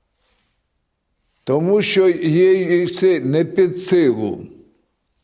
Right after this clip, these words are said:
І тому Син Божий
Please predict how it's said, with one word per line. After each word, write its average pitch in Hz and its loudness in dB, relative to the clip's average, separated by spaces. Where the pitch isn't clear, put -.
І 139 0
тому 180 0
Син 220 0
Божий 160 2